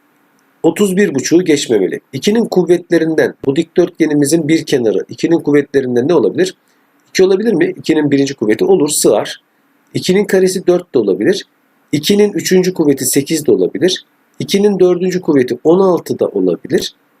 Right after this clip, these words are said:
İkinin beşinci kuvveti otuz ikidir. Çocuklar, burası otuz iki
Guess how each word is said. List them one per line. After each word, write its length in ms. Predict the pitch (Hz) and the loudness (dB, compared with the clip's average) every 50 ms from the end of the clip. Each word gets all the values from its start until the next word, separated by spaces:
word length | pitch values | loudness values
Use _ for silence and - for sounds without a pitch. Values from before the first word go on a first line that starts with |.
| _ _ | _ _
İkinin 380 | 127 - - 208 226 233 208 190 | -6 -2 0 0 2 2 2 2
beşinci 380 | 185 180 196 196 190 196 190 | 2 0 0 -2 -4 -4 -2
kuvveti 340 | - - 127 127 131 - - | -2 0 0 0 0 0 0
otuz 360 | - 160 151 - 185 175 170 | 2 2 2 0 -2 -4 -4
ikidir. 960 | 160 - - 170 160 - 120 117 113 113 113 113 113 - - - - - - _ _ _ _ _ _ _ _ _ _ | -4 -4 -4 -4 -2 2 2 4 4 2 2 0 -2 -4 -4 -4 -6 -8 -12 _ _ _ _ _ _ _ _ _ _
Çocuklar, 400 | 120 120 - - 165 160 147 135 | -12 -10 -4 -2 -2 -2 0 0
burası 560 | 143 151 151 147 - - 143 156 180 202 233 - _ _ | 0 0 0 0 0 0 2 2 2 -2 -6 -10 _ _
otuz 320 | - 123 - - 131 117 214 | -4 -4 -2 -2 -2 -4 -4
iki 300 | - - - 196 - | -4 -2 -2 -2 -2